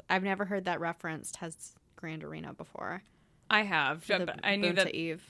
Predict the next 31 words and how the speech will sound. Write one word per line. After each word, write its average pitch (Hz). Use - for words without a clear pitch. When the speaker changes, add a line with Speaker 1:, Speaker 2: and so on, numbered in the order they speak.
Speaker 2:
Yeah, 185
that's, 185
I 190
knew 190
that 170
that 160
was 160
what 160
it 113
was 170
called, 156
'cause 185
I 196
always 190
thought 180
it -
was 170
weird 165
that 160
it 165
didn't 160
have 160
a 156
specific -
name. 175
Speaker 1:
All 196
right, 170
sock 190
it -
to 196
me. 190